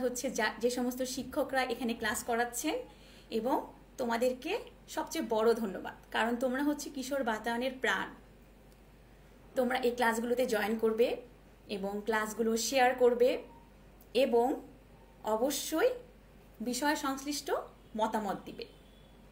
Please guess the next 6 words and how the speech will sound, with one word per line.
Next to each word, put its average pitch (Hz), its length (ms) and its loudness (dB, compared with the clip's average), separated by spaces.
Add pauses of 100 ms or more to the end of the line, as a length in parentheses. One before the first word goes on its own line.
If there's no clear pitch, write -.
(640)
অপ্রাসঙ্গিক 285 640 0
মতামত 254 340 0
যেন 269 180 -2
এখানে 269 220 -4 (500)
না 208 80 4 (140)
আসে। - 220 -6